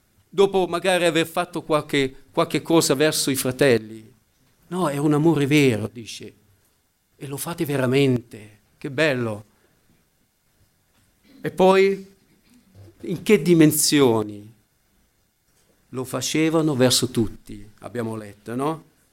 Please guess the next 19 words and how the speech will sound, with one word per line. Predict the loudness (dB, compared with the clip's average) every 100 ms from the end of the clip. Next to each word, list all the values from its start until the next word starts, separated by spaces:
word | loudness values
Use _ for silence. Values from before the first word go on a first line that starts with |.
| _
Lo | -12
fate | -8 -4 -2 -2 -4 -10 -16 _ _
verso | -16 -12 -10 -12
tutti, | -14 -16 -18 _ -20 -20 _ _ _ _ _ _
cioè | -8 -6 -6 -8 _ _ _ _
credenti | -8 -4 0 4 4 2 -2 -2 -4
della | -8 -8 -6
intera | -6 -6 -2 4 4 4
Macedonia, | 2 -2 -4 -8 -14 -12 -14 -16 -20 _ _ -8
nel-, | -2 0
nella | 0 0 2 2
intera | 2 -2 2 2 2
regione, | 0 -2 0 0 -2 -8 -20 _ _ _ _ _ _
fratelli | -16 -4 -2 2 2 2 0 -4 -8 _ _
facili | _ -6 -4 -4 -4 -6 -8 -10 _ _ _ _ _ _ _ _
e | -14
fratelli | -8 -6 -2 -2 0
difficili, | -2 -4 -6 -8 -12
abbiamo, | -10 -8 -8